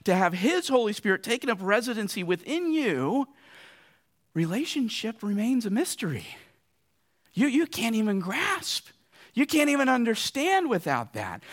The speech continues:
And so that's why I say you can't go to the Bible and look up every verse about relationships. It's, it's not gonna work. It's gonna fall short. It's gotta start with a real relationship with God first. And here's what I would say to you,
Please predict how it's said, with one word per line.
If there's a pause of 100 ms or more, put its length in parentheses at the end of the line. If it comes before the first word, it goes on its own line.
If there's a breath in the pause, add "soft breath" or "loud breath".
(160 loud breath)
And
so
that's
why
I
say
you
can't
go
to
the
Bible
and
look
up
every
verse
about
relationships. (600 soft breath)
It's,
it's
not
gonna
work.
It's
gonna
fall
short. (1200 loud breath)
It's
gotta
start
with
a
real
relationship
with
God
first. (640 loud breath)
And
here's
what
I
would
say
to
you,